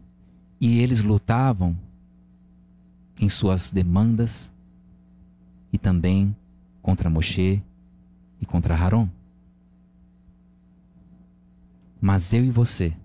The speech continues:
nós deste ministério, que nós lutemos sempre, irmãos, sempre por unidade e não pelo nos-, nosso próprio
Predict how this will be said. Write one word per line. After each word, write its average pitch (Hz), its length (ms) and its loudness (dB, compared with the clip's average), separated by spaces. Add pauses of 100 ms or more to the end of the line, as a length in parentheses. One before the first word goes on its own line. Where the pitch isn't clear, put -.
(760)
nós 110 460 2
deste 104 300 -2
ministério, 90 680 0 (1160)
que - 120 -2
nós 95 180 2
lutemos 98 600 -2 (100)
sempre, 101 680 -2
irmãos, 82 460 -6 (720)
sempre 92 560 -2 (320)
por 87 140 0
unidade 85 640 -2 (1000)
e 87 60 0
não 92 360 0 (800)
pelo 87 200 0
nos-, 85 240 0
nosso 92 280 -2
próprio 76 480 -2